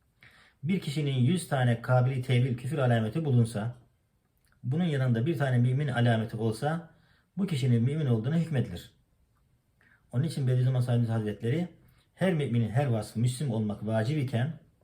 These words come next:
haricden her dem vaki ve sabit değildir. Öyle de her kafirin her sıfatı kafir olmak, küfründen neşe etmek lehine lazım değildir. Yani her fasıkın her vasfı fasık olmak, fıskından neşe etmek,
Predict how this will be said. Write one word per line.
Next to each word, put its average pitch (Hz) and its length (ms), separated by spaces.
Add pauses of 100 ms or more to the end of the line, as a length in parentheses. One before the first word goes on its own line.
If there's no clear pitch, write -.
(600)
haricden 127 560
her 147 380
dem 135 240
vaki 120 360
ve 120 80
sabit 120 440
değildir. 123 480 (720)
Öyle 160 240
de 107 80
her 185 220
kafirin 120 360
her 165 140
sıfatı 127 340
kafir 147 300
olmak, 120 280
küfründen 147 420
neşe 135 200
etmek 113 320
lehine 147 280
lazım 113 320
değildir. 87 440 (960)
Yani 104 200
her 127 160
fasıkın 110 480
her 120 160
vasfı 117 340
fasık 123 400
olmak, 113 300
fıskından 143 500
neşe 120 180
etmek, 123 380